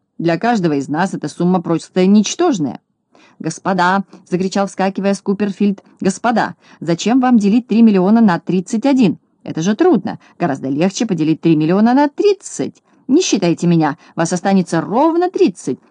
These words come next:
Три миллиона поделите на тридцать, получится ровно по сто тысяч с каждого. Таким образом, вам не придется тратить время на расчеты, а время, как известно, дороже денег,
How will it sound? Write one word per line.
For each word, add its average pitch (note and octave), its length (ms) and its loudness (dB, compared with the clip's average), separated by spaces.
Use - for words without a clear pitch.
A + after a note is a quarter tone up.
Три D4+ 180 2
миллиона F3 400 4
поделите E3 560 0
на C3 140 -6
тридцать, A#3+ 520 -4
получится D#3+ 480 -2
ровно C#4 360 2
по D3+ 140 -4
сто C#4+ 220 -6
тысяч A#3+ 340 -4
с - 100 -12
каждого. D#3+ 500 -2
Таким B3 240 0
образом, G#3+ 380 0
вам D4 220 2
не C4+ 80 6
придется A#3 420 0
тратить E3 380 -4
время F3 260 2
на D#3 120 0
расчеты, D4+ 560 -2
а C#4 100 0
время, D4+ 280 4
как D3+ 160 -6
известно, D#3+ 340 -2
дороже D3 380 -2
денег, D4 380 2